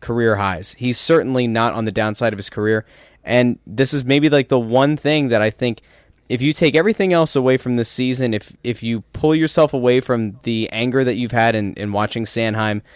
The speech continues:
go down to the A H L for most of the season and seeing Konechny get benched and kind of seeing some of the weird,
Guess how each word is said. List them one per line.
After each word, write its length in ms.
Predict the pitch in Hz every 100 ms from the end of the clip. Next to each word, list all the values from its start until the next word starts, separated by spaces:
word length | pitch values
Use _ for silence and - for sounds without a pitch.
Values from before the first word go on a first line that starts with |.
| - _ _
go 140 | 123 117
down 180 | 117 113
to 60 |
the 80 | 104
A 20 |
H 280 | 104 113 -
L 100 | 117
for 140 | -
most 240 | 113 110 -
of 80 | 98
the 60 |
season 500 | - 139 135 123 120
and 200 | 104 95
seeing 360 | - 127 123 113
Konechny 460 | 120 117 113 117
get 260 | 107 95 -
benched 420 | 120 117 - - - _ _ _ -
and 420 | 117 110 107 95 -
kind 180 | 131 123
of 60 |
seeing 260 | - 135 123
some 120 | 143
of 60 | 143
the 60 |
weird, 440 | 104 113 127 123